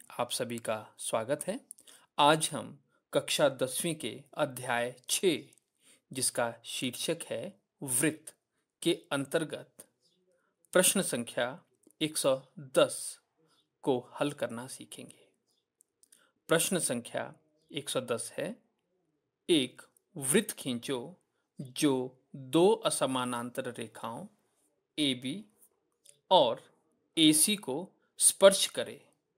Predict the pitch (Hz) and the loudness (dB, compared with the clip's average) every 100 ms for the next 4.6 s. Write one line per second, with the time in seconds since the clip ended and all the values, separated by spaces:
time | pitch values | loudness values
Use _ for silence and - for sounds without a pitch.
0 | _ _ _ _ - 151 131 156 _ _ | _ _ _ _ -2 0 0 -6 _ _
1 | _ _ 151 131 156 170 226 175 139 - | _ _ -16 2 6 8 6 6 2 -2
2 | 123 127 135 123 131 123 160 - - _ | -4 -4 -6 -6 -6 -6 -10 -18 -20 _
3 | _ _ _ _ 139 131 139 170 156 127 | _ _ _ _ -10 2 8 8 8 6
4 | 123 120 120 127 131 117 | 6 2 0 0 -2 -4